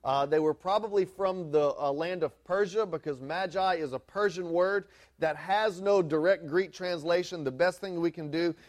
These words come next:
is that they were probably astrologers. They were probably, uh, uh, men, uh, s-, uh, learned men who had studied the stars, who had studied, uh, the constellation in the stars, uh, and they were astrologers.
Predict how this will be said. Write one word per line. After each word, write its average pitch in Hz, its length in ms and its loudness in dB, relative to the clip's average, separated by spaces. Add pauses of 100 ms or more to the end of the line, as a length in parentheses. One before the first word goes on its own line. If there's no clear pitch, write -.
is 156 240 0
that 165 260 2
they 185 100 2
were 170 160 4
probably 208 640 0
astrologers. 151 920 -2 (400)
They 147 80 -2
were 156 120 2
probably, 202 500 2 (240)
uh, 147 280 6 (200)
uh, 131 140 0
men, 185 540 -2
uh, 127 300 -2 (240)
s-, - 320 -20
uh, 123 200 -2
learned 185 440 -2
men 185 360 -4 (220)
who 170 120 4
had 143 120 2
studied 196 440 0
the 165 80 -4
stars, 185 600 2
who 151 120 -2
had 131 120 0
studied, 185 440 2 (280)
uh, 143 200 2
the 135 120 -4
constellation 185 840 0
in 175 100 -6
the 165 80 -8
stars, 170 520 0 (220)
uh, 147 260 0
and 165 180 -4
they 185 140 4
were 202 220 6
astrologers. 180 1000 0